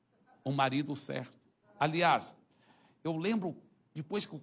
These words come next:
comecei a cultivar, eu era solteiro ainda, eu comecei a cultivar profunda intimidade com o Senhor,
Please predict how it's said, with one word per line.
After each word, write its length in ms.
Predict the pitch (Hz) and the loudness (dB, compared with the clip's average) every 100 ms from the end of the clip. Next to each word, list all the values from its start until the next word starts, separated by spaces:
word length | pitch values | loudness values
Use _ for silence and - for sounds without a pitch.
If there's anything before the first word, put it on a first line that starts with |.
| - | -10
comecei 280 | 170 143 190 | -6 -4 -4
a 40 | |
cultivar, 580 | - 185 - 135 175 165 | -6 -6 -4 0 0 2
eu 100 | 147 | 0
era 140 | 147 | 0
solteiro 420 | 151 175 - 151 127 | 0 -2 -2 -2 -2
ainda, 380 | 165 175 123 - | -2 -4 -6 -6
eu 100 | - | -10
comecei 400 | - 160 143 165 | -6 -6 -4 -6
a 20 | |
cultivar 400 | 165 151 147 143 | -8 -8 -6 -6
profunda 480 | 139 143 - 165 170 | -6 -8 -6 -4 -2
intimidade 680 | 160 147 131 117 131 135 - | -2 -2 -4 -4 -4 -4 -6
com 140 | - | -8
o 20 | 117 | -6
Senhor, 560 | - 117 123 175 135 | -4 -2 0 0 0